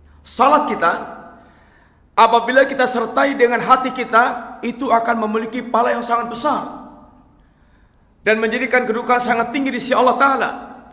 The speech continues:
Sehingga kata seorang ulama, "Al-a'ma-, al-a'malu tatafadul bima tafadul lima fil qulub." Amal-amal kita itu sangat memiliki nilai keutamaan yang bertingkat-tingkat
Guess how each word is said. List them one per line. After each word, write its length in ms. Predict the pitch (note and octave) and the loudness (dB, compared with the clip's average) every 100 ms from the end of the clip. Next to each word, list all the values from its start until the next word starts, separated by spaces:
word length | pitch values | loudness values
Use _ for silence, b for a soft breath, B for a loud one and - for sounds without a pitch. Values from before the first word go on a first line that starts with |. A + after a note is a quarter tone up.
| b b b b _ | b b b b _
Sehingga 400 | - G#3+ G#3+ G#3 | -4 2 6 4
kata 240 | G#3+ G#3+ | 4 2
seorang 280 | G3+ G#3 G#3 | 2 2 4
ulama, 280 | A#3 A#3+ B3+ B3 - - B B | 4 4 2 0 -4 -16 B B
"Al-a'ma-, 1080 | - A3 G#3+ G#3+ G#3+ A3 A3 A#3+ A#3 A3+ A3+ | 6 6 6 4 2 4 6 6 6 6 6
al-a'malu 800 | A3+ G#3+ G#3+ A3 A#3+ B3+ B3+ A#3 | 4 6 2 4 2 4 4 4
tatafadul 1120 | G#3+ G#3+ G3+ B3 C4 C4 A#3+ E3+ - - - | 4 2 4 8 8 8 4 2 -2 -8 -6
bima 320 | F3+ A#3 A#3 | -2 2 2
tafadul 460 | - A#3 B3 B3 A#3 | 0 -2 0 0 0
lima 180 | A#3 A#3 A#3 | 2 2 2
fil 140 | A#3+ | -2
qulub." 540 | B3 C#4+ - - - B B B B F#3 | 0 2 2 0 -10 B B B B -4
Amal-amal 640 | G3+ G#3+ G#3+ G3+ G3+ G3+ | 0 0 0 0 0 -2
kita 240 | G#3 G#3 | -4 -2
itu 240 | G#3 G#3 A#3 | -2 -2 -8
sangat 640 | - - G#3+ A3+ A3+ A#3+ A3+ G#3 | -8 0 2 2 0 -2 0 0
memiliki 400 | A3 G#3+ G#3+ A3+ | 0 -2 -4 -2
nilai 240 | G#3+ G#3+ | 0 0
keutamaan 400 | G#3+ G#3 A3+ A#3 | 0 0 0 2
yang 80 | G#3 | -2
bertingkat-tingkat 1040 | G3 G#3+ G3 G3+ A3 B3+ C4+ - - - | -4 -4 -2 -2 -4 -2 -2 -4 -16 -20